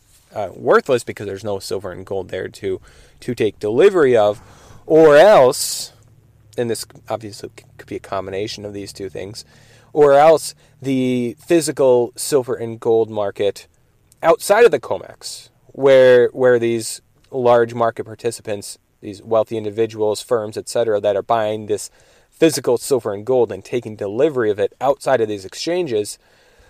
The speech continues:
that, that, the, the price being paid there, or at least the demand, uh, the price that's being driven by that demand – is what causes the comex to, to move up significantly.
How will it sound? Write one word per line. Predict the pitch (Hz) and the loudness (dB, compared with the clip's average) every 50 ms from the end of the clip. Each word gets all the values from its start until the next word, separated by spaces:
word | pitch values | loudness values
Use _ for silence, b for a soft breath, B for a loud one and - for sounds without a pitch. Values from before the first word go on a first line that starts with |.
| b b b | b b b
that, | - 185 180 _ | 0 0 0 _
that, | - 127 120 135 147 156 165 170 160 - _ _ | -4 -10 -4 -2 0 2 2 0 0 -4 _ _
the, | - 143 139 131 | -8 -6 -6 -4
the | 123 131 120 | -2 -4 -4
price | _ - - 156 156 151 - | _ 0 4 4 4 4 4
being | - 131 120 110 | 0 -8 -8 -8
paid | - - - 131 123 107 107 | -10 -6 -2 -2 -2 -2 -2
there, | 117 123 139 151 139 | 0 2 2 4 2
or | 110 107 | 2 0
at | 110 107 | -2 -4
least | 107 110 - - | -6 -8 -6 -8
the | 110 104 | -8 -8
demand, | 104 104 107 107 117 123 135 139 135 123 113 - b b b b b b b b b - | -8 -12 -10 -8 -4 -2 0 0 0 -2 -4 -8 b b b b b b b b b -6
uh, | 110 107 | -6 -4
the | 101 104 | -4 -4
price | - - 131 120 - - | -4 -2 -2 -2 0 -2
that's | 110 - - | -6 -8 -6
being | - 117 110 107 104 | -10 -10 -10 -10 -14
driven | 110 - - 139 151 156 160 120 | -14 -6 2 2 2 4 2 -2
by | 110 110 101 104 | -4 -4 -4 -2
that | 104 104 - | -2 -2 -4
demand – | - - 104 95 90 82 82 85 90 101 - _ _ _ _ _ _ _ _ _ _ _ _ _ _ _ _ _ _ _ _ _ _ _ _ _ _ _ _ _ _ _ - | -6 -12 -10 -8 -8 -8 -8 -10 -12 -14 -20 _ _ _ _ _ _ _ _ _ _ _ _ _ _ _ _ _ _ _ _ _ _ _ _ _ _ _ _ _ _ _ -4
is | 131 131 123 113 113 107 104 - - - | -2 0 0 0 -2 -4 -6 -12 -12 -6
what | 135 123 107 - | -4 -4 -4 -4
causes | - - 120 110 104 101 107 104 98 - - _ _ | -4 -6 -4 -4 -4 -2 -2 -4 -4 -6 -10 _ _
the | - 110 | -18 -16
comex | - - 101 98 90 - - - - _ _ _ | -12 -10 -8 -8 -8 -8 -10 -18 -20 _ _ _
to, | - - 98 92 - | -16 -12 -12 -12 -12
to | _ - - | _ -16 -14
move | 101 95 90 92 | -14 -10 -10 -10
up | 95 - - | -10 -10 -12
significantly. | - - 98 95 95 _ _ - - _ - 87 92 - | -18 -18 -16 -18 -18 _ _ -20 -20 _ -16 -18 -18 -20